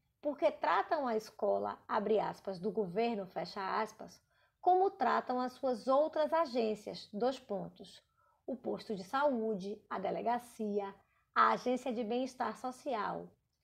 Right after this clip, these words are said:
Tratam como locais para serviços de emergência e, ao mesmo tempo, como postos invasores de um tipo de domínio de classe indesejável.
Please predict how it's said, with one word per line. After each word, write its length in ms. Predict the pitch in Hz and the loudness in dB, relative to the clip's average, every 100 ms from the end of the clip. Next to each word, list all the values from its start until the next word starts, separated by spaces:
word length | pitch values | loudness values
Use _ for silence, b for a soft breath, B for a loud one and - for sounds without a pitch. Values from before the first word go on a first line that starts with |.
| _ _ _ _ | _ _ _ _
Tratam 580 | 247 247 254 - 185 175 | 4 6 4 -2 -6 -8
como 240 | - 233 233 | -2 0 2
locais 500 | 233 220 254 262 269 | 2 2 2 0 2
para 240 | 262 247 | 0 0
serviços 720 | 240 262 240 214 311 311 311 | 0 -2 0 2 2 2 -2
de 80 | 285 | 4
emergência 880 | 294 311 285 220 208 190 - 165 - _ _ _ - | 4 4 0 -2 -2 -4 -10 -14 -14 _ _ _ 8
e, 100 | 330 | 10
ao 140 | 220 | 10
mesmo 340 | 214 196 214 240 | 4 -2 -4 -6
tempo, 540 | - 214 208 208 233 - _ _ _ | -2 0 -2 -4 -10 -12 _ _ _
como 280 | 285 277 285 | 2 4 2
postos 600 | - 294 294 403 - 294 | 4 6 8 6 4 0
invasores 720 | 285 254 247 - 220 220 233 | 0 2 0 2 2 4 2
de 120 | 220 | 0
um 100 | 277 | -2
tipo 300 | 262 339 349 | 0 -2 0
de 120 | 285 320 | 0 2
domínio 480 | 302 262 240 247 | 2 2 0 0
de 80 | 262 | -2
classe 440 | 269 240 240 - - | -2 -2 -2 -4 -2
indesejável. 1120 | 320 392 285 254 240 311 262 214 180 170 185 | 4 6 6 4 4 2 2 -2 -4 -6 -10